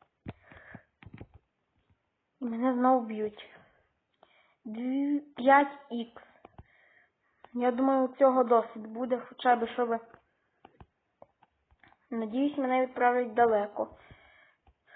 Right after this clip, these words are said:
Хоча б на п'ятсоте місце. Тому що там дають п'ять брилянтиків, самоцвіти, ще називають їх. Повільні патрони ще й включені, мені здається.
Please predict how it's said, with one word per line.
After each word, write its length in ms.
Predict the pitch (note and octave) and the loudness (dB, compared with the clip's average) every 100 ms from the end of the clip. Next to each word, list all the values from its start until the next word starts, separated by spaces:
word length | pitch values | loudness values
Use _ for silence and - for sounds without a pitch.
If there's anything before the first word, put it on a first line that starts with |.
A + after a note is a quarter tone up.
| - - | -20 -20
Хоча 260 | - - C4 | -12 0 2
б 120 | C4+ | 4
на 140 | C4 B3+ | 2 0
п'ятсоте 640 | C4 B3 A#3+ B3+ B3+ C4 | -2 -4 0 -2 0 -2
місце. 680 | B3 A#3+ - _ - A#3+ A#3+ _ _ _ _ - - - - _ - | -2 -4 -8 _ -10 -10 -10 _ _ _ _ -20 -20 -20 -20 _ -4
Тому 260 | C4+ C#4+ | 2 2
що 420 | D4 - C4+ B3+ A#3+ - | 0 2 6 6 4 2
там 260 | C#4 D4+ C4+ | 2 2 2
дають 420 | C4 C#4+ C#4 - - | 2 0 -6 -16 2
п'ять 240 | C4+ C#4 | 4 4
брилянтиків, 680 | A#3+ B3 G#3+ G3 G3+ - G#3+ - | 4 0 0 -2 -8 -14 -14 -10
самоцвіти, 840 | G#3+ A3 A3+ B3 C#4+ C#4+ D4 C#4+ - - | -10 -10 -10 -6 -6 -2 -2 -2 -8 -8
ще 120 | C#4 | -4
називають 560 | C4+ C4 C4+ C4+ C#4 C#4 | -2 0 2 4 2 -2
їх. 420 | C4 C#4+ - _ _ _ _ _ _ _ _ _ _ - _ - | -8 -10 -12 _ _ _ _ _ _ _ _ _ _ -20 _ -12
Повільні 400 | A3 B3 E4 E4 | -6 -2 0 2
патрони 440 | D4 C#4+ G#3 G3 | 0 0 -2 -4
ще 140 | G3 G#3+ | -8 -12
й 20 | |
включені, 540 | G#3 G#3 G3+ G#3 G#3 | -10 -10 -10 -10 -10
мені 240 | G#3 G#3+ G#3 | -8 -8 -6
здається. 540 | G#3+ G#3+ G#3+ - | -4 -4 -6 -8